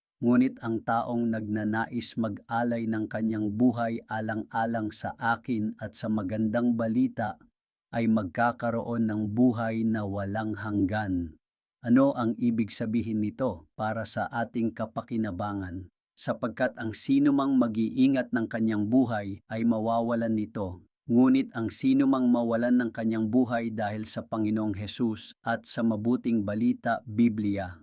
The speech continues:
at magsasabuhay nito, at nagtuturo na ang tunay na buhay ay hindi natatagpuan sa material na kayamanan o sa pansariling interes, kundi sa pagsunod sa Panginoong Hesus ang magkakaroon noon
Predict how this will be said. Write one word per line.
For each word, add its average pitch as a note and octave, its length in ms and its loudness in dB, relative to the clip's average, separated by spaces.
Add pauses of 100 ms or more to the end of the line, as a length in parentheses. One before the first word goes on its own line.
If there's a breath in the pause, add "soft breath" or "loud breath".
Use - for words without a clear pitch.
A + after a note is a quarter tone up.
(200)
at A#2 240 -2
magsasabuhay A2+ 1080 2
nito, G2+ 500 -6 (160)
at B2 320 -4
nagtuturo B2 880 2
na A#2+ 160 2
ang A2 220 -4
tunay B2+ 340 4
na A#2 160 2
buhay A#2 600 2
ay A2 180 -2
hindi A#2 400 4
natatagpuan A#2 960 -2
sa A2 160 -6
material A2 720 -2
na A2+ 80 -2
kayamanan G#2+ 960 -4
o A#2 160 -4
sa A#2 160 -4
pansariling A#2 800 0
interes, G#2+ 640 -6 (320)
kundi B2 400 6
sa B2 160 -2
pagsunod A#2 720 0
sa A2 240 -6
Panginoong A2 560 -2
Hesus G#2+ 560 -8
ang A2+ 240 0
magkakaroon A2+ 800 -2
noon A2 560 -2